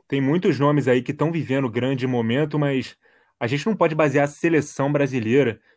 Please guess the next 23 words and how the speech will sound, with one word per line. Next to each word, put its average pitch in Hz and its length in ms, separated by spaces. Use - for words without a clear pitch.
que - 120
se 139 140
encontra 120 720
dez 151 360
dias 165 480
a 147 80
cada 147 300
mês, 135 580
principalmente 131 480
nesse 135 140
segundo 131 240
semestre 127 440
do 117 120
ano, 123 300
mas 123 220
que - 80
são 135 140
cinco 202 300
datas 156 280
fifas 151 340
por 131 220
ano, 139 400
é, 117 500